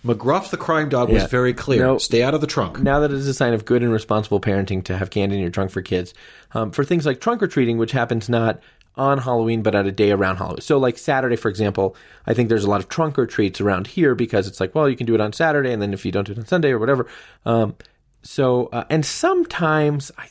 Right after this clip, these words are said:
Speaker 2: I, I wanna say that if Halloween is on a school night, then there might be a lot of trunk or treats, like,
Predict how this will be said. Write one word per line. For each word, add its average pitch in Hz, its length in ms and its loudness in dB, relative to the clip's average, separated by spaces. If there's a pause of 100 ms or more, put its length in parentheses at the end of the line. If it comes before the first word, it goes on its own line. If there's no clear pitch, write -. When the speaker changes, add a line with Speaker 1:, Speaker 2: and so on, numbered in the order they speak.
(160)
Speaker 2:
I, 160 220 -8
I 151 160 -8
wanna 247 180 -10
say 156 220 0
that 131 200 -2 (520)
if 135 180 0
Halloween 160 880 0
is 123 240 2
on 113 220 2
a 110 180 2
school 131 580 0
night, 120 340 0
then 113 100 0
there 104 120 0
might 113 220 0
be 123 100 0
a 104 60 4
lot 110 240 2
of 107 80 -10
trunk 110 180 -6
or 104 40 -6
treats, 110 260 -4
like, 85 160 -10